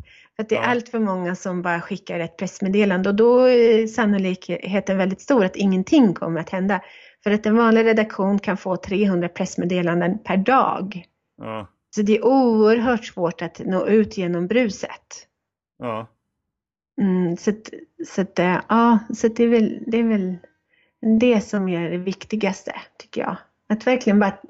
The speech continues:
Speaker 1: fatta telefonen och ringa.
Speaker 2: Ja.
Speaker 1: Mm.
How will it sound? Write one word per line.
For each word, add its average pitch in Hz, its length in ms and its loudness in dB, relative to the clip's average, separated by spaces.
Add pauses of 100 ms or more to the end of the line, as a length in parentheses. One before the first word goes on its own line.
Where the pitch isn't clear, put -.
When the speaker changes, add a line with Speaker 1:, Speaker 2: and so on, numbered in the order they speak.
Speaker 1:
fatta 277 240 -2
telefonen 214 720 -2 (460)
och 233 140 2
ringa. 180 440 2 (1200)
Speaker 2:
Ja. 120 300 -6 (720)
Speaker 1:
Mm. 180 560 -2